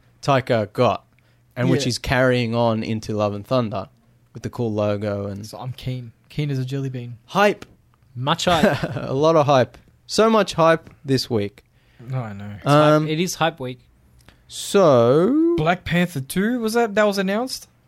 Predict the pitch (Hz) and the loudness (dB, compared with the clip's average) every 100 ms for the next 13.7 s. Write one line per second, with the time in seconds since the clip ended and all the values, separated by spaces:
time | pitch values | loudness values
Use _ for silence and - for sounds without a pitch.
0 | _ _ _ _ _ _ 143 139 139 143 | _ _ _ _ _ _ -10 -8 -6 -4
1 | 165 190 175 117 151 156 196 262 254 196 | 2 4 4 4 4 4 4 6 4 4
2 | 135 98 - - 165 170 - - 165 - | 2 0 -4 0 2 2 -2 0 2 2
3 | 160 156 151 147 143 139 - 135 131 131 | 2 4 6 6 6 4 2 2 4 4
4 | 127 127 127 123 - 147 139 127 123 127 | 2 2 0 -2 0 2 2 0 0 0
5 | 113 135 135 127 127 123 117 113 135 170 | 2 4 4 4 4 2 0 2 4 2
6 | 175 - 117 104 95 117 147 _ _ _ | 0 -6 -2 0 0 -2 -6 _ _ _
7 | - 135 131 - 139 135 131 131 131 123 | -6 -2 -2 -2 0 4 6 6 4 0
8 | 123 - _ _ _ 101 127 131 - 170 | -6 -12 _ _ _ -6 -6 -6 -4 -4
9 | 143 139 135 _ _ _ _ _ _ - | -2 -6 -8 _ _ _ _ _ _ 0
10 | 170 - 165 - - 190 190 185 185 165 | 2 2 -2 -2 0 0 0 -4 -2 -2
11 | - 170 135 135 233 113 117 - _ _ | 0 0 2 2 2 2 0 -2 _ _
12 | _ 139 156 151 - - 156 156 151 - | _ -2 2 2 0 -4 2 4 2 2
13 | 143 131 123 110 127 113 92 | 4 4 2 2 2 0 -6